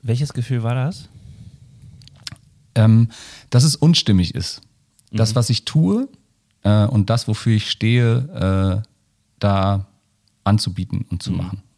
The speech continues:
Speaker 2: Also es fühlt sich einfach unstimmig an, es fühlt sich
Speaker 1: Mhm.
Speaker 2: nicht richtig an, ja.
Speaker 1: Warst du von dem Ideal enttäuscht? Also, dass, dass das Ideal nicht getroffen ist, was, hattest du eine Enttäuschung? Hast du eine Enttäuschung da gespürt?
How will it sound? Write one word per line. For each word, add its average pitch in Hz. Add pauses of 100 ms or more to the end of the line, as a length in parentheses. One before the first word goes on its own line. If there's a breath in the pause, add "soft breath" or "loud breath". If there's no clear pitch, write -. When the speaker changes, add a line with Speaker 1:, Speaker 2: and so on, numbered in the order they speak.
Speaker 2:
Also 104
es 104
fühlt -
sich 123
einfach 113
unstimmig 92
an, 92
es 98
fühlt -
sich 98
Speaker 1:
Mhm. 123
Speaker 2:
nicht -
richtig -
an, 92
ja. 98 (1300 loud breath)
Speaker 1:
Warst 113
du -
von 131
dem 113
Ideal 104
enttäuscht? 101 (180)
Also, 101
dass, 101
dass -
das 104
Ideal 107
nicht 117
getroffen -
ist, 120
was, 107
hattest -
du 107
eine 98
Enttäuschung? 101
Hast 139
du 110
eine 87
Enttäuschung 110
da 143
gespürt? 165